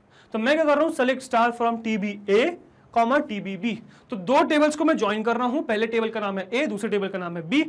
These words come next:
और इनमें ज्वाइन परफॉर्म कर रहा हूँ। So this is now allowed, this is what, this is now allowed। तो अब मैं इस तरीके से ज्वाइन परफॉर्म कर सकता हूँ। अब basically ये भी चल जाएगा, ये क्वेरी मैं करूँगा, चल जाएगा, दिखाऊंगा भी मैं आपको।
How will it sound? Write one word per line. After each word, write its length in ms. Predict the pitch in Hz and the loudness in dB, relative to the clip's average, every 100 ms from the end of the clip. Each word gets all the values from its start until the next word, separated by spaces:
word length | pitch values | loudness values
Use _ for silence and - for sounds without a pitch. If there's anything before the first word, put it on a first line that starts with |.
| - - | -4 -8
और 140 | 233 254 | -8 -2
इनमें 300 | 269 269 277 | -2 0 -2
ज्वाइन 180 | 214 202 | -2 -4
परफॉर्म 280 | 185 190 190 | -6 -8 -6
कर 80 | 202 | -4
रहा 100 | 269 | -4
हूँ। 160 | 262 - - | -6 -20 -4
So 140 | 349 202 | -2 -2
this 260 | 160 277 - | -2 -2 0
is 160 | 330 254 | -2 0
now 160 | 233 233 | -2 -2
allowed, 420 | 180 156 170 - _ _ - | -8 -12 -18 -20 _ _ -12
this 180 | 185 196 | -10 -6
is 140 | 214 | -2
what, 200 | 262 320 - _ _ 185 | -2 -2 -12 _ _ -6
this 200 | 247 254 | -6 -4
is 180 | 226 208 | -6 -4
now 200 | 190 185 202 | -4 -6 -8
allowed। 760 | 165 156 180 _ _ - - - | -14 -16 -20 _ _ -20 -6 2
तो 60 | |
अब 360 | 294 - 277 294 | 2 4 2 4
मैं 200 | 311 311 - 311 | 2 2 2 0
इस 160 | - | 2
तरीके 300 | 277 254 254 | 0 0 -2
से 120 | 262 | -4
ज्वाइन 240 | 202 202 240 | -2 -2 -4
परफॉर्म 380 | 202 151 202 240 | -8 -6 -6 -6
कर 120 | 170 | -12
सकता 160 | - | -16
हूँ। 140 | _ _ _ _ _ _ - - - 269 | _ _ _ _ _ _ -20 -20 -6 -4
अब 120 | 247 | 0
basically 380 | 320 320 359 330 208 | 0 2 4 4 2
ये 240 | 240 330 | 2 2
भी 220 | 254 339 | 4 4
चल 220 | 339 294 | 4 2
जाएगा, 200 | 285 247 | 2 2
ये 160 | 214 247 | 2 -2
क्वेरी 260 | 277 262 269 | 0 2 2
मैं 120 | 277 | 0
करूँगा, 220 | 269 277 | 0 -2
चल 180 | 277 247 | -2 0
जाएगा, 200 | 254 269 | 0 -2
दिखाऊंगा 400 | 208 202 262 240 | -4 -2 0 0
भी 100 | 196 | -2
मैं 120 | 175 | -6
आपको। 220 | 160 - | -10 -14